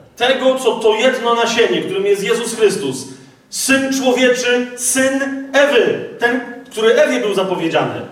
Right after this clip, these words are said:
tak? Oczywiście, że, e, nowy Adam, tak? Ale chodzi mi,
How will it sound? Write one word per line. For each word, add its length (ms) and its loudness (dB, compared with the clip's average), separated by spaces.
tak? 200 4
Oczywiście, 520 0
że, 420 2
e, 480 4
nowy 340 4
Adam, 300 0
tak? 200 2
Ale 120 4
chodzi 200 2
mi, 60 -2